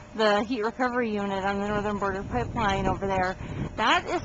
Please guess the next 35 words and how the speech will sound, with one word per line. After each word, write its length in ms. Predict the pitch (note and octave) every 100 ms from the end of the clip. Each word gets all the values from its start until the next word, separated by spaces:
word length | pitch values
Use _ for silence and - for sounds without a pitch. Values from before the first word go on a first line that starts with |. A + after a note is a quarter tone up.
| -
set 320 | D#4+ D#4+ -
to 140 | D#4 C#4+
start 280 | - C4+
making 480 | C4 C#4+ D4 C#4 C4+ - C#4+
electricity 640 | B3+ B3+ - D4 C#4 C4
sometime 420 | A#3+ C4+ B3 B3
today. 420 | A#3 A#3 A#3+ G#3 G#3 - - - -
The 200 | B3+ A#3 - -
electricity 640 | A#3+ - C4 - B3 A#3+
will 260 | A3+ A3+ G#3+
flow, 560 | - B3+ A#3 A3+ A#3 A3+ - - -
um, 400 | G#3+ F#3+ F3+ G3 - - - - -
on 160 | - B3
an 100 | A#3
underground 600 | A#3+ A#3+ A3+ A#3 B3 A#3+
line 360 | F#3+ E3 F#3 - -
over 240 | A#3+ A3+
to 60 | A3
the 80 | A3
plant 320 | C4 A3+ A#3
site 160 | A#3
over 180 | G#3+ G3
here, 220 | G#3+ A#3
and 120 | A3+ G#3+
it'll 140 | G3
come 300 | - C4+ B3+
through 260 | - C4+ B3+
the 140 | B3
substation 920 | - C#4+ C#4 - A3 G#3+ - A3 A3+ - - - - -
and 120 | A3+
then 160 | A3+
go 160 | A3 A#3
out 200 | A3+ A#3
on 240 | A3+ A3 G#3+
the 260 | G#3 G#3